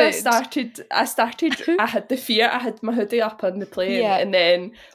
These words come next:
Speaker 2: when
Speaker 1: Oh
Speaker 2: we
Speaker 1: my
Speaker 2: arrived in
Speaker 1: God.
Speaker 2: Ibiza, we were sitting round the pool, and I was like, "Guys, the weirdest thing happened to me last night," and I
Speaker 1: Oh my
Speaker 2: started telling
Speaker 1: God.
Speaker 2: them.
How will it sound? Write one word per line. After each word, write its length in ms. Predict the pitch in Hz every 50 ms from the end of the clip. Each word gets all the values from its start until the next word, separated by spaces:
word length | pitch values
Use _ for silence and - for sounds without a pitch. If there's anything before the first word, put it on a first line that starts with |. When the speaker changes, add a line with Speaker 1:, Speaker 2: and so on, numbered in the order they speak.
| -
Speaker 2:
when 100 | - 214
Speaker 1:
Oh 40 | 220
Speaker 2:
we 60 | 202
Speaker 1:
my 60 | 196 190
Speaker 2:
arrived 300 | 185 180 180 190 - 277
in 80 | 214
Speaker 1:
God. 160 | 202 190 185
Speaker 2:
Ibiza, 380 | 185 190 208 - - 208 196 196
we 60 | 202 196
were 120 | 185 185
sitting 380 | 185 - - 214 - - 185 185
round 260 | 185 180 180 190 190
the 80 | 180
pool, 540 | 185 - - 214 185 180 175 185 214 226 247 -
and 160 | - 202 208
I 100 | 196 190
was 120 | 185 196 -
like, 180 | 175 - -
"Guys, 420 | - 190 190 190 190 196 208 208 -
the 100 | 220 196
weirdest 420 | 190 185 185 185 - 214 - -
thing 200 | - 180 170 175
happened 420 | - 185 160 175 - - 226 233
to 100 | - -
me 160 | 240 233 214 214
last 320 | 214 208 220 - - -
night," 180 | 233 226 233 233
and 200 | 247 269 - 339
I 40 | 359
Speaker 1:
Oh 20 | 370
my 40 | 359
Speaker 2:
started 320 | - 175 359 359 240 220
telling 400 | - 349 - 185 180 180 196 208
Speaker 1:
God. 80 | 226 226
Speaker 2:
them. 220 | 233 240 262 269